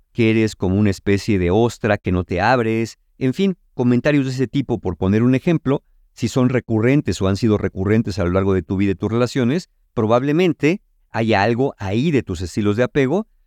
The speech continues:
sobre todo si no lo identificas en otras áreas de tu vida. Entonces podría ser una pauta, esta cuestión de la autoconciencia. Lo diría así a manera de resumen. Si notas que ciertos comportamientos o actitudes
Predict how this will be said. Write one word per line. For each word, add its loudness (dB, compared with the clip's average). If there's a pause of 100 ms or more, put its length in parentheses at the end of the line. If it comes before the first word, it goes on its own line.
sobre 0
todo 4
si -4
no 4
lo 4
identificas -2
en -2
otras -4
áreas -2
de -4
tu 0
vida. 2 (160)
Entonces 0
podría 2
ser 0
una 0
pauta, -8 (120)
esta -2
cuestión 0
de 2
la -2
autoconciencia. -8 (720)
Lo 2
diría 0 (200)
así 0
a 2
manera 0
de -2
resumen. -8 (180)
Si -2
notas 0
que -4
ciertos -2
comportamientos 0
o -2
actitudes -4